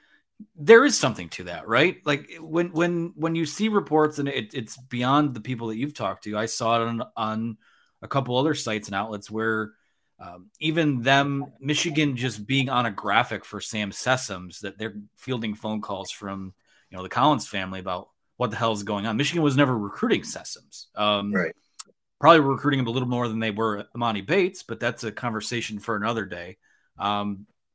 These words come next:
Speaker 1: yeah, I mean, at, at some point, you just, you, the guys that, wh-, what's the old, you know,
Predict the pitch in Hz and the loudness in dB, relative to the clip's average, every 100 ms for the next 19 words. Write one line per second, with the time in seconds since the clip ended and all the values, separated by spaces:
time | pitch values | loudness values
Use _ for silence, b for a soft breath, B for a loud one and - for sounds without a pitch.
0 | - 269 156 175 190 190 175 170 - 240 | 4 6 6 6 0 -2 -6 -8 0 2
1 | 220 208 196 185 - B B B B B | 2 2 2 2 -6 B B B B B
2 | B 135 139 165 151 - - - 139 - | B -4 2 2 2 -4 -10 -8 -6 -6
3 | 151 139 147 151 160 147 147 - 131 - | -8 -6 6 10 10 6 -2 -4 -6 -8
4 | 143 - 156 - 160 143 123 131 110 104 | -10 -2 -2 0 2 4 2 -4 -10 -10